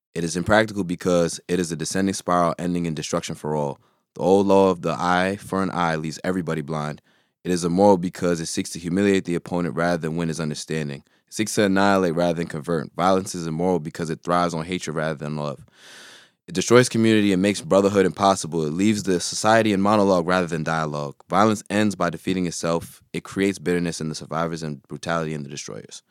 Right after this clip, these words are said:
Um, Malcolm X once said, "I think there are bl-, plenty of good people in America, but there are also plenty of bad people in America,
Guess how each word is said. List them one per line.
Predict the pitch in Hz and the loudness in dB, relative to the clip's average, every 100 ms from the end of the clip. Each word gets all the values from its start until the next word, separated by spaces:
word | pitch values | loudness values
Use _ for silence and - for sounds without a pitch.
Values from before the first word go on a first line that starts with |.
| _ _ _ _ _ _ _ | _ _ _ _ _ _ _
Um, | 87 82 80 80 73 - _ _ _ 101 | -4 -2 -2 -2 -6 -12 _ _ _ 4
Malcolm | 98 98 113 | 4 6 6
X | 120 104 | 4 2
once | 95 - | -2 0
said, | 87 78 76 _ _ _ _ _ _ - | 0 0 -4 _ _ _ _ _ _ -18
"I | |
think | - 123 113 | 2 2 6
there | 107 92 | 6 6
are | |
bl-, | 80 85 - | 4 -2 -4
plenty | 113 117 104 | 2 4 4
of | 85 | 4
good | 95 | 2
people | 95 92 87 | 2 2 -2
in | 78 | -2
America, | 85 85 76 73 71 _ _ _ - | 0 -2 -2 -8 -8 _ _ _ -4
but | 78 | 2
there | 90 | 6
are | |
also | 90 95 87 | 6 6 4
plenty | - 90 85 | 2 2 0
of | 69 | 0
bad | 90 87 | 0 0
people | 87 80 78 | -4 -6 -6
in | |
America, | 76 76 73 - 71 | -4 -6 -8 -10 -14